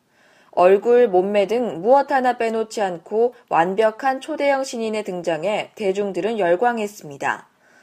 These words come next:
이런 데뷔 과정을 거친 인물은 바로 연예계 대표 몸짱, 조각 외모 등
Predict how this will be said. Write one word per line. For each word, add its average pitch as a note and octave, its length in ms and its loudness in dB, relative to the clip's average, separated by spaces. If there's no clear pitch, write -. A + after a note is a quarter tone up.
이런 B3 320 6
데뷔 A#3+ 300 2
과정을 A#3 400 2
거친 G3 320 -2
인물은 F3+ 580 -4
바로 F#3 340 2
연예계 G3 540 2
대표 A3+ 420 -2
몸짱, F#3 540 -4
조각 G3+ 400 4
외모 E3+ 280 0
등 G3 280 -6